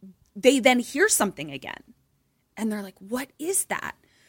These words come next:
So Rollo hears it this time, and he picks up a stick, and he says, "This guy is gonna be picking his teeth out of my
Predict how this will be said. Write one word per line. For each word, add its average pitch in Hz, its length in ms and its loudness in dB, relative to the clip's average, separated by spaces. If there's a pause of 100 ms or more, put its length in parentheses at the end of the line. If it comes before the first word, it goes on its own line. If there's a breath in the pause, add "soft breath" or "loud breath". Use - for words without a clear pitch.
(240)
So 247 360 2
Rollo 285 540 4
hears 190 320 -2
it 185 140 -4
this 175 180 -6
time, 170 440 -2
and 202 100 2
he 190 80 0
picks - 380 -2
up 311 100 -4
a 247 80 0
stick, - 720 0
and 202 160 2
he 254 220 0
says, 196 500 0 (540)
"This 440 260 6
guy 175 380 2
is 220 180 2
gonna 277 180 4
be 262 140 0
picking 359 400 2
his 349 220 2
teeth 381 340 10
out 403 140 12
of 392 60 0
my 466 160 8